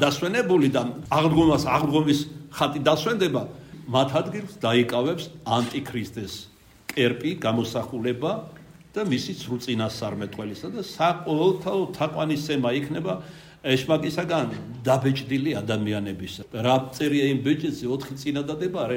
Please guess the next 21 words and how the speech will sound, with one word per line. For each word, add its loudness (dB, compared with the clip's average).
ერთხელ -8
გვითხრა, -6
სხვა -8
ნილოს, 2
მე -8
რომ -2
მდინარიდან, -4
იპოლიტე -6
რომაელიდან, -6
სხვა. -8
არსი 2
რა 4
იქნება, -4
რომ -4
ძალით 2
კი -4
არ -4
მიმიზიდავს -4
და -10
მიმორჩილებს -6
ანტიქრისტე, -6